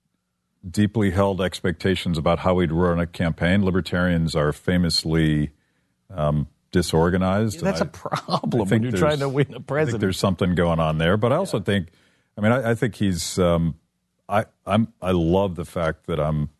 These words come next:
Speaker 1: supporting Gary Johnson right now because he's, he's a sane alternative. Um, I don't wanna actually die by meteor, so I'm going with Gary Johnson
Speaker 2: <laughs>
Speaker 1: instead.
Speaker 2: Really?
Speaker 1: And those two choices,
Speaker 2: Ah.
Speaker 1: um,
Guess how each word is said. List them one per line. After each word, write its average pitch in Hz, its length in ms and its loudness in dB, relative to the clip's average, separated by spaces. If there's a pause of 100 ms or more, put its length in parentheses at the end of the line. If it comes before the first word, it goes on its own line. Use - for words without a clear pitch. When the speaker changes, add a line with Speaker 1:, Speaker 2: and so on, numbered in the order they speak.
Speaker 1:
supporting 78 440 0
Gary 78 220 2
Johnson 82 400 -2
right 71 200 -2
now 73 180 0
because 71 440 -4
he's, 76 420 -2 (400)
he's 78 220 -4
a 78 120 2
sane 90 580 0
alternative. 78 1120 -2 (420)
Um, 82 180 -2
I 90 100 2
don't 151 140 -2
wanna 123 180 0
actually 85 300 -6
die 76 240 -2
by 71 160 -4
meteor, 71 500 -2
so 82 200 0
I'm 87 180 0 (160)
going 85 200 0
with 80 140 -2
Gary 80 220 2
Johnson - 380 0
Speaker 2:
<laughs> - 40 -20
Speaker 1:
instead. 82 440 -16 (760)
Speaker 2:
Really? 233 580 2
Speaker 1:
And 92 100 -6
those 117 160 0
two 123 160 -2
choices, 120 400 -2
Speaker 2:
Ah. 92 600 0
Speaker 1:
um, 90 280 0